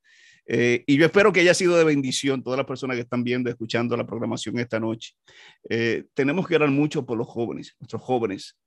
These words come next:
eh, que son el presente y el futuro. Eh, eh, esta generación, esos niños que usted ve corriendo en la iglesia, esos preadolescentes, jóvenes, son los que están trabajando ahora, pero, eh, son los que van a finalizar la obra, ¿ah?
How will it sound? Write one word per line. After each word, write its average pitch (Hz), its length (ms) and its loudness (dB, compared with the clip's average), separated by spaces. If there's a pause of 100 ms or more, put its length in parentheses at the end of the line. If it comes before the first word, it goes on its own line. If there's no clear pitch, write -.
(120)
eh, 107 440 -8
que - 80 -18
son 117 180 -8
el 120 80 -6
presente 120 440 -4
y 95 60 -4
el 107 80 -6
futuro. - 500 -12 (640)
Eh, - 220 -10
eh, - 260 -2
esta 143 320 2
generación, 135 680 0
esos 135 260 -8
niños 139 380 2
que 117 60 -6
usted 123 180 -8
ve 127 140 -6
corriendo 123 440 -2
en 123 60 -2
la 117 80 0
iglesia, 120 480 -4
esos 113 280 -10 (520)
preadolescentes, 120 920 0
jóvenes, 131 540 -4 (320)
son 131 260 -6
los 143 100 0
que 139 60 -2
están 135 220 -2
trabajando 131 440 0
ahora, 147 260 2
pero, 120 280 -6 (500)
eh, 101 240 -6
son 127 240 -4
los 147 100 2
que 139 120 -2
van 135 200 0
a 131 120 -2
finalizar 127 520 0
la 127 120 2
obra, 123 360 -2 (460)
¿ah? 110 260 -10